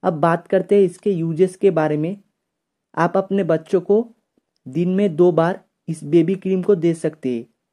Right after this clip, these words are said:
नहाने का बाद और रात में सोने से पहले। ये एक ट्यूब के फॉर्म में आप लोगों को देखने को मिलेंगे।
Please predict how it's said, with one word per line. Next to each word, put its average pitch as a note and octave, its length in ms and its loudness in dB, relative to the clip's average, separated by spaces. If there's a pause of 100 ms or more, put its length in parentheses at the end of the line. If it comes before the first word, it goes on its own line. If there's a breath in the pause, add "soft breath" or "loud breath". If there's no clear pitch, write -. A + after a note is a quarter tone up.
(400)
नहाने E3+ 360 0
का F#3 180 4
बाद E3+ 320 0 (420)
और D3 160 0
रात D#3+ 280 -2
में F#3+ 200 -2 (300)
सोने E3+ 360 -2
से F#3+ 160 -4
पहले। B2 420 -4 (760)
ये F3+ 180 6
एक G#3+ 260 4 (120)
ट्यूब G3 240 0
के G#3+ 120 2
फॉर्म F3+ 340 -2
में G#3+ 220 -2 (320)
आप D#3+ 220 0
लोगों F#3 180 2
को A#3+ 260 2 (380)
देखने D#3+ 360 -2
को G#3+ 140 -2
मिलेंगे। C#3 540 0